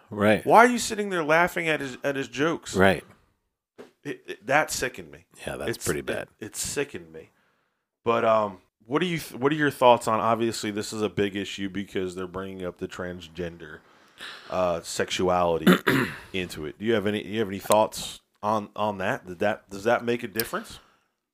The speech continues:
Speaker 1: Uh, I mean, it doesn't. No, ultimately, right? It doesn't make a difference. Um, you know, what that person's sexual orientation was that did it. They're a killer, and, um, you know, clearly mentally unstable with, ha-,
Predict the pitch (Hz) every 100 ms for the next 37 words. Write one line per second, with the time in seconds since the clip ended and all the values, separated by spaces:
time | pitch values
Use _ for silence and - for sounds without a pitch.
0 | _ _ _ 131 131 123 120 120 139 151
1 | 165 170 143 - - 135 101 60 85 -
2 | - 120 104 90 82 85 82 95 85 82
3 | 76 73 67 82 - 76 73 - - -
4 | - - - 98 85 73 58 - - _
5 | _ - 95 78 57 - - _ 143 95
6 | - - - 85 76 71 - - 67 -
7 | 64 71 67 - 80 76 76 69 71 69
8 | 67 - - 143 139 - 147 139 _ -
9 | 147 147 151 147 131 135 - 147 135 131
10 | 123 110 - - _ _ _ _ _ 87
11 | 127 135 _ - - - - - - -
12 | 104 95 90 87 85 87 82 90 82 82
13 | 80 82 76 - 80 76 82 76 76 -
14 | - - - - -